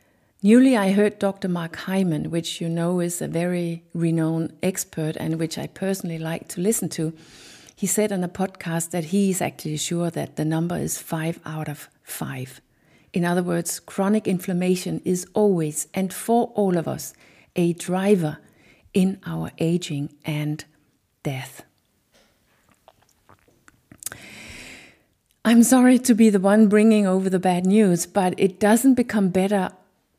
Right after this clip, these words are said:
of not knowing the truth. It happens in our bodies if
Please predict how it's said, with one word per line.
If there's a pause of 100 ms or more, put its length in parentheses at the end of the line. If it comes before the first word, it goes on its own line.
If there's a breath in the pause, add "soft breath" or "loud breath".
(180)
of
not
knowing
the
truth. (360 soft breath)
It
happens
in
our
bodies (100)
if